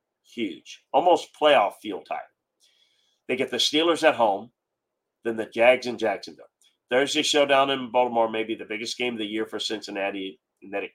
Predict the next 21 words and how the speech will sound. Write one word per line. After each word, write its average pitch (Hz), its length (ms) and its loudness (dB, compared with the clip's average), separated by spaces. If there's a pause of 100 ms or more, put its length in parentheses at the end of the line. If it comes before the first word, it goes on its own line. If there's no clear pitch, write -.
can't 139 220 2
afford 127 220 -2
to 110 60 -6
go 113 180 0
down 107 400 0 (380)
to - 60 -20
five 113 300 8
hundred, 107 320 -2
give 123 160 -4
the 117 100 -2
Ravens 110 380 0
the - 160 -20
three-game 110 420 -4
lead 107 280 -6
with 101 200 -8
a 95 240 -8
head-to-head 107 480 0
tiebreaker 101 460 0
over. 90 120 -6 (1800)
In 151 180 8
essence, 135 580 4